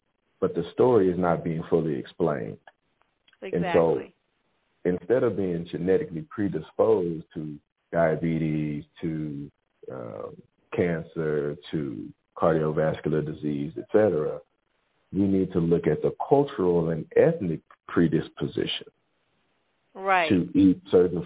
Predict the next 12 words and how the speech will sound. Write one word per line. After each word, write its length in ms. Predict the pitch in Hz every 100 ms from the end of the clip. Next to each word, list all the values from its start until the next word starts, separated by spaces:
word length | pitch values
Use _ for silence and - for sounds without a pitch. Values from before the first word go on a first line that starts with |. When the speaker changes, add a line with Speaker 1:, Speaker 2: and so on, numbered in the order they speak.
| -
Speaker 1:
foods, 480 | 80 78 76 76 - _ _ _ _ _
to, 480 | 95 85 80 76 78 - _ _ _ -
um, 260 | 67 58
have 400 | - 98 87 85 80 85
issues 340 | 92 - 78 80
because 420 | 80 - 78 76
we 220 | 80 85
are 140 | - -
outside 500 | 76 - - 80 78
of 120 | 80
our 160 | 78 78
normal 680 | 80 82 82 80 76 76